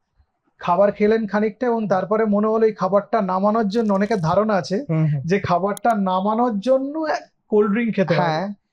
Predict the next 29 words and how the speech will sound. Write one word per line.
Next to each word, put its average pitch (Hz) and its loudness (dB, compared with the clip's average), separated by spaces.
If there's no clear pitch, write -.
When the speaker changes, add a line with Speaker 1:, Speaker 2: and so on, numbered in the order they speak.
Speaker 1:
কোল্ড 220 0
ড্রিঙ্কটা 254 -2
কার্বোনেটেড 226 -2
ওয়াটার। 208 2
Speaker 2:
খুব, 254 0
খুব 233 -2
কমন 170 0
Speaker 1:
খুব 233 0
Speaker 2:
একটা - -2
Speaker 1:
কমন। 220 2
Speaker 2:
প্র্যাকটিস 170 0
আমাদের, 143 0
Speaker 1:
হ্যাঁ। - 2
Speaker 2:
হ্যাঁ, 135 0
হ্যাঁ। 143 -4
Speaker 1:
এই 202 2
কার্বোনেটেড 240 2
Speaker 2:
হুম, 262 0
Speaker 1:
ওয়াটারটা 220 0
Speaker 2:
হুম। 156 -8
Speaker 1:
পেটের 202 0
মধ্যে 220 -2
যায়, 208 0
সেখান 254 -4
থেকে 262 -2
কিছু 233 -6
গ্যাস 185 -2
তৈরি 170 0
হয়, 147 -8